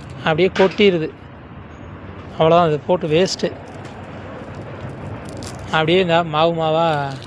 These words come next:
கொட்டிடுது. ஒரு ரெண்டு, மூணு வருஷம் தான் தாங்கும் போல. அடிக்கிற வெயிலுக்கு அப்படியே இத்து கொட்டிடுது. அப்புறம் வெறும் கம்பி மட்டும்தான் இருக்கும். நம்ம கூட இது வெயிலுக்குலாம் ஒண்ணும் ஆகாது அப்படின்னு நினைச்சோம்.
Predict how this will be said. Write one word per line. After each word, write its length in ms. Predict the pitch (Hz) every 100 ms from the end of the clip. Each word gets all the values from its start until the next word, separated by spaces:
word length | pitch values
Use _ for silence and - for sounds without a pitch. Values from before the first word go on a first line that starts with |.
| -
கொட்டிடுது. 380 | 160 156 170 165
ஒரு 420 | 147 147 147 143 139 - - - -
ரெண்டு, 260 | 175 175 170
மூணு 160 | 170
வருஷம் 280 | 160 160 185
தான் 120 | 196
தாங்கும் 300 | 160 170 170
போல. 220 | 156 151 -
அடிக்கிற 360 | 165 170 165 160
வெயிலுக்கு 680 | 151 165 160 156 175 156 135 - - - - - - - - -
அப்படியே 300 | - 165 165
இத்து 240 | 156 -
கொட்டிடுது. 480 | 160 156 170 160 151
அப்புறம் 280 | 175 151 160
வெறும் 220 | 160 175
கம்பி 260 | 139 160 175
மட்டும்தான் 340 | 165 156 170
இருக்கும். 320 | 147 147 151 - - - - - - - -
நம்ம 200 | - 143
கூட 240 | 165 180 190
இது 300 | 170 170 160
வெயிலுக்குலாம் 380 | 160 180 175 180
ஒண்ணும் 220 | 160 180
ஆகாது 440 | 165 175 175 156 147
அப்படின்னு 240 | 143 143
நினைச்சோம். 280 | 135 156